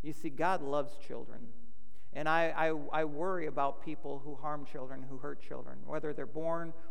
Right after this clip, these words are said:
or unborn, because God's got a special place in his heart for kids. And I also worry about people who grow up so much they've outgrown God, they're too, too grown up for God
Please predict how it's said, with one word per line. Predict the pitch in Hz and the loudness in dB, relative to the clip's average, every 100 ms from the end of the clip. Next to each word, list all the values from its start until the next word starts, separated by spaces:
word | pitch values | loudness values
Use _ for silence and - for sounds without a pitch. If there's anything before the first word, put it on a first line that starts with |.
| - | 0
or | 156 147 | 0 0
unborn, | 151 147 131 135 135 | 0 0 0 0 0
because | 131 147 156 139 - | -2 0 0 0 0
God's | 165 165 | 0 0
got | 175 156 | 2 0
a | |
special | 147 - 160 156 | 0 0 0 0
place | - 151 143 | 0 0 0
in | 151 | 0
his | 135 | 0
heart | - 147 - | 0 2 0
for | - | 0
kids. | - 151 131 131 - - - - - - - - - | 0 0 0 0 0 0 0 0 0 0 0 0 2
And | 233 | 2
I | 233 | 4
also | 320 - 220 190 - 160 | 4 4 4 4 2 2
worry | 208 240 226 | 4 4 4
about | 190 190 - | 4 4 2
people | 233 226 185 180 - - - | 0 0 2 2 2 0 2
who | 220 190 | 2 2
grow | 151 220 220 | 2 4 4
up | 240 233 | 4 2
so | - 214 | 2 2
much | 185 190 - | 4 2 2
they've | 190 175 - | 2 2 2
outgrown | 190 214 156 185 214 208 196 | 4 4 4 4 4 4 2
God, | 160 190 165 147 151 156 | 4 6 6 6 4 2
they're | 170 | 0
too, | - 254 233 214 226 - | 0 0 0 0 0 0
too | - 240 | 0 0
grown | 147 170 208 202 | 2 4 6 6
up | 208 - - | 4 2 2
for | 180 | 0
God | 143 165 185 139 139 143 | 2 4 6 6 4 2